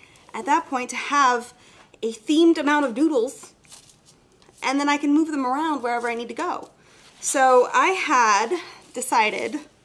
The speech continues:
that I wanted to do kind of like a little forest tea party, 'cause it was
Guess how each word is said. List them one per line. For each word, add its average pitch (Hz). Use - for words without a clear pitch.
that 240
I 254
wanted 277
to 277
do 247
kind 247
of 226
like 220
a 240
little 226
forest 220
tea 214
party, -
'cause 233
it 220
was 196